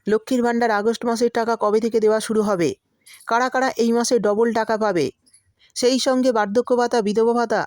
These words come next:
এবং প্রতিবন্ধী ভাতার টাকা আগস্ট মাসে কবে থেকে দেওয়া শুরু হবে এবং লক্ষ্মীর ভাণ্ডার আগস্ট মাসের টাকা পেতে কী কী নিয়ম মানতে হবে,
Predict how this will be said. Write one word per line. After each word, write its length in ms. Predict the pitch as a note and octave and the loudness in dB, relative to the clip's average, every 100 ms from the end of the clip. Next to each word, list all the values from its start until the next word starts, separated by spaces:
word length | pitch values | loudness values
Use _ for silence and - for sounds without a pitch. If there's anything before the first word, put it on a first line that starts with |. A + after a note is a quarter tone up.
| - | -2
এবং 200 | G#3 A#3 | 0 0
প্রতিবন্ধী 440 | G#3+ G#3+ A#3 A#3 A#3 | 0 0 0 2 2
ভাতার 280 | A3+ A#3 A3 | 0 -2 -2
টাকা 280 | A3+ G#3 F3 - - | -2 -2 -4 -4 -6
আগস্ট 320 | G3+ A3 - | -2 -2 -2
মাসে 220 | A3+ A3 A3+ | -2 0 0
কবে 200 | G#3 G#3+ | 0 0
থেকে 180 | A3 A3 | 0 2
দেওয়া 180 | A3 G#3+ | 0 0
শুরু 220 | A3 G#3+ | 0 0
হবে 280 | G3+ F3 B2 - _ _ _ _ _ _ - - B3 | 0 0 -2 -4 _ _ _ _ _ _ -20 -8 -2
এবং 240 | B3+ C#4 B3+ | 0 2 2
লক্ষ্মীর 300 | A3+ - B3 | 0 0 0
ভাণ্ডার 280 | B3+ B3 A#3+ | 2 2 2
আগস্ট 300 | G#3 A3 - | 0 -2 -4
মাসের 260 | A3+ B3 A#3 | -4 -2 -2
টাকা 200 | G#3 A3+ | -2 -2
পেতে 260 | A#3 A3+ G3 | 0 2 0
কী 140 | - A3 | 0 -2
কী 120 | A#3+ | 0
নিয়ম 200 | A3+ A#3 G3+ | 0 2 0
মানতে 280 | G3+ G#3+ A#3 | 0 0 0
হবে, 260 | A3+ G3+ | 2 0